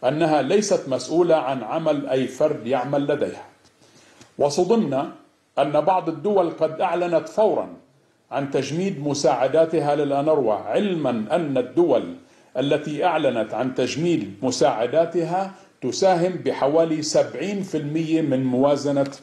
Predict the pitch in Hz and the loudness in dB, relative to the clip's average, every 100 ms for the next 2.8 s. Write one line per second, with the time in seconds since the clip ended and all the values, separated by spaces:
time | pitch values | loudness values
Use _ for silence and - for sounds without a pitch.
0 | - - - - 127 123 104 117 - - | -20 -20 -14 -2 0 2 0 -6 -14 -18
1 | _ _ _ _ _ _ 127 139 135 156 | _ _ _ _ _ _ -4 0 2 2
2 | 165 151 123 123 131 151 127 | 2 0 -2 -4 2 4 2